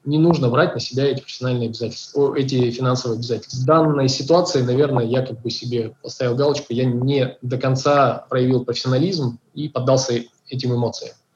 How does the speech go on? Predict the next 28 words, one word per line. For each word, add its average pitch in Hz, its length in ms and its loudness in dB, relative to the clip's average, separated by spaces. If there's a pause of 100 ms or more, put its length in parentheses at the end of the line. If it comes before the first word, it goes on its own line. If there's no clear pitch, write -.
(320)
чего 143 280 4
делать 127 340 2
нельзя. 117 240 0
И 113 60 0
в 120 40 -4
итоге 143 540 4
такая 135 280 2
была 139 160 6
медвежья 147 440 6
услуга 135 360 2
для 131 180 0
них 175 220 2
и 131 40 -2
для 120 160 0
нас, 156 480 0
то, 120 100 -4
что - 200 -6
и, - 580 -12
и 127 120 -4
мы 180 400 4 (140)
в 131 120 -4
итоге 139 240 2
эти 123 100 -4
финансовые 123 500 -2
обязательства 120 500 -6
потом 113 320 -4
должны 117 280 -2
были 110 260 -6